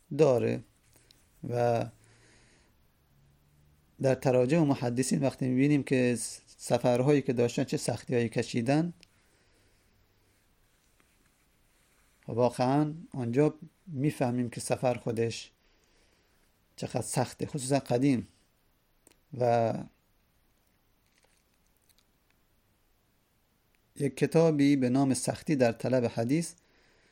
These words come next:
که بنده جمع‌آوری کردم، این سختی هایی که محدثین در طلب حدیث کشیدن، اگه مطالعه بکنید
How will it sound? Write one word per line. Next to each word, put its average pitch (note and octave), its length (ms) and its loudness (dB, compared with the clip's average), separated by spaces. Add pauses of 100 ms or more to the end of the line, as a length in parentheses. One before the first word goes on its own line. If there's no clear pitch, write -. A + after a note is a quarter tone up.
(800)
که A#2+ 440 4
بنده A#2 320 2
جمع‌آوری A2+ 480 4
کردم، B2 640 0 (300)
این A#2+ 340 -4 (420)
سختی A#2 420 -6
هایی C#3+ 320 2
که D3 180 2
محدثین A2+ 640 -2
در A#2+ 120 2
طلب A2+ 300 0
حدیث A2+ 340 -4
کشیدن، A2 540 -4 (1700)
اگه B2 180 -2
مطالعه A#2+ 380 2
بکنید B2+ 640 0